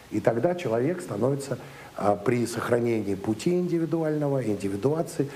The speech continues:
становится коллективным человеком и минует трагическую перспективу петли одиночества на путях своей индивидуации,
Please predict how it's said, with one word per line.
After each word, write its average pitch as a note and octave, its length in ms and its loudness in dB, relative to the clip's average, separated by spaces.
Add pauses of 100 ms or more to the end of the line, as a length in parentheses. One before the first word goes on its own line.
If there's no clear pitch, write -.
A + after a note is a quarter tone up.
(200)
становится D3+ 520 0
коллективным A2 640 0
человеком D#3+ 540 -2 (260)
и A#3+ 180 6
минует F#3+ 640 2 (580)
трагическую E3 720 4
перспективу D3+ 800 0 (240)
петли A2 520 2 (260)
одиночества G#2 800 0 (440)
на C3 160 4
путях C#3+ 420 0
своей A#2+ 320 0
индивидуации, G#2+ 760 -4